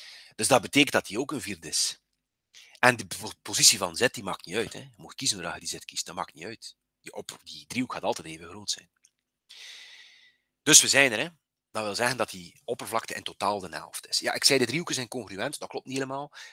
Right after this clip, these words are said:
Als je die Z bijvoorbeeld meer naar links kiest, dan zijn die driehoeken niet congruent. Maar belangrijk is wel, ze hebben wel dezelfde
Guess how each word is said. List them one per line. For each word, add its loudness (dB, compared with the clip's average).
Als -4
je -10
die -10
Z 0
bijvoorbeeld -12
meer -6
naar -6
links -4
kiest, -8
dan -14
zijn -8
die -14
driehoeken -12
niet -14
congruent. -14
Maar -8
belangrijk 2
is 4
wel, 4
ze -2
hebben -2
wel 4
dezelfde 2